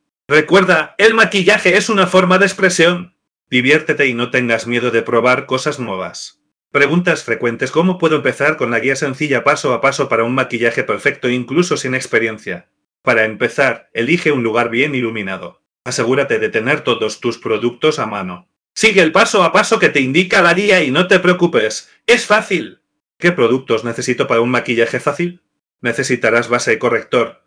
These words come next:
rubor, sombra de ojos, delineador, máscara de pestañas y labial. No olvides una brocha y una esponja. ¿Cómo elijo los colores para mi maquillaje? Elige colores que complementen tu tono de piel.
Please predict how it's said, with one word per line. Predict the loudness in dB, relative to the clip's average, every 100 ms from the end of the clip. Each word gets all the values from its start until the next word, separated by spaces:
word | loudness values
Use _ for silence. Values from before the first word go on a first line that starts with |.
| _
rubor, | 0 2 2
sombra | 2 -2 0 0
de | 2
ojos, | 0 0 -2 -4 0
delineador, | 0 0 -2 0 0 0 -6 _ _
máscara | -4 -2 0 0
de | 0
pestañas | -2 -2 0 0 0 -2
y |
labial. | -4 -4 -4 -6 -12 _ _ _
No | 0 4
olvides | 4 4 2 2
una | 2 2
brocha | 2 4 4 4
y | 4
una | 2
esponja. | 2 2 2 0 -6 -10 -12 _ _ _
¿Cómo | 0 2 2
elijo | 0 0 0
los | -2 -2
colores | -2 0 0 -2
para | 0 0
mi | 0
maquillaje? | -2 -2 -2 -4 -6 -16 _ _ _ _
Elige | -2 0 0 0
colores | -2 0 0 0 0
que | -4
complementen | -4 -4 -2 -2 -2 -4 -4
tu | -6 -4
tono | -2 -2 -2
de | -4
piel. | -6 -8 -12